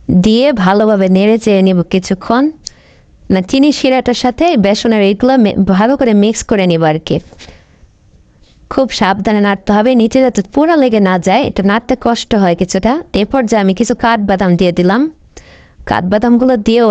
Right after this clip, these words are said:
আমি নাড়তে থাকবো। একটু নাড়া বন্ধ করলে কিন্তু নিচের দিকে লেগে যায়, মানে পোড়া পোড়া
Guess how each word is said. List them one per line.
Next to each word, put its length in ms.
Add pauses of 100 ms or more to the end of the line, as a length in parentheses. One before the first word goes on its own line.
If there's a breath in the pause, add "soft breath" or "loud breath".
আমি 120
নাড়তে 400
থাকবো। 280 (1000 soft breath)
একটু 360 (220)
নাড়া 200
বন্ধ 260 (120)
করলে 260
কিন্তু 240
নিচের 360
দিকে 200
লেগে 340
যায়, 280 (300)
মানে 220 (120)
পোড়া 320
পোড়া 160